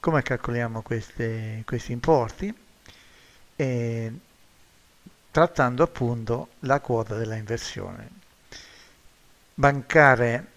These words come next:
vedete qui, per trovare la, la quota in back non dobbiamo fare nient'altro che la quota lei diviso la quota lei meno uno.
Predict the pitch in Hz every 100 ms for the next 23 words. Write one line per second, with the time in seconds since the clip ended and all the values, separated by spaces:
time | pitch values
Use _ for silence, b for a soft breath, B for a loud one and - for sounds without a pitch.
0 | _ - 185 143 120 120 127 120 123 131
1 | 117 - 151 131 117 117 110 117 117 131
2 | 120 131 165 123 - - 151 - B B
3 | _ _ - 127 123 127 117 117 127 170
4 | - 92 - 117 - 113 117 127 127 156
5 | 110 104 110 113 110 123 123 120 113 110
6 | 107 110 110 104 104 107